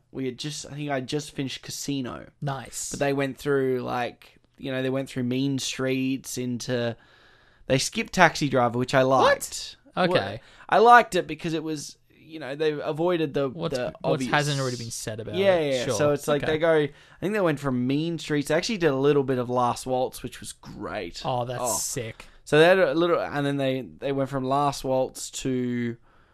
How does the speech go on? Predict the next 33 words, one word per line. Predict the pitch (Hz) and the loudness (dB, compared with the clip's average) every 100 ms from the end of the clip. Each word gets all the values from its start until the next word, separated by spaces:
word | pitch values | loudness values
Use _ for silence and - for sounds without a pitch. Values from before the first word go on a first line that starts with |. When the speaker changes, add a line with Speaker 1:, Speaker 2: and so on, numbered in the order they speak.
| _ _ _ _ | _ _ _ _
Speaker 1:
um, | - 131 127 123 123 123 120 120 120 110 - _ _ _ _ _ - _ _ | -6 -4 -4 -4 -4 -6 -6 -6 -8 -12 -18 _ _ _ _ _ -20 _ _
I | 135 | -4
wanna | 139 196 196 | -2 -2 -4
say, | - 151 147 139 131 127 123 113 - - | -2 0 2 4 2 2 -2 -6 -8 -4
oh, | - 131 | 0 2
they | 139 | 2
did | 180 | 0
a | |
bit | 143 | 0
of | 117 | 0
Goodfellas, | 127 120 113 90 117 120 | -2 -4 -8 -6 -8 -8
obviously. | 82 113 - - 123 127 - _ _ - | -10 -10 -12 -10 -8 -10 -12 _ _ -10
Speaker 2:
Yeah. | 143 - | -10 -4
Speaker 1:
And | 135 | 0
then | 139 135 | 0 2
when | 135 | 0
they | |
went | 135 135 | 0 -2
from | 131 117 | -8 -6
Goodfellas | 139 135 147 131 127 123 | -4 -2 0 0 0 -2
and | 120 | -6
they | 120 | -6
quickly | 135 - 123 | -6 -4 -4
moved | 120 113 | -4 -6
into | 117 - | -10 -10
Casino. | - - 135 117 73 65 76 147 _ - - _ _ _ _ | -14 -8 -6 -6 -10 -14 -14 -16 _ -20 -20 _ _ _ _
Oh, | 156 185 | 10 10
no, | 170 | 10
they | 131 135 | 4 2
did | 135 113 | 0 0
King | 160 135 | -2 -2
of | |
Comedy, | - 139 135 110 - | -2 0 0 -4 -10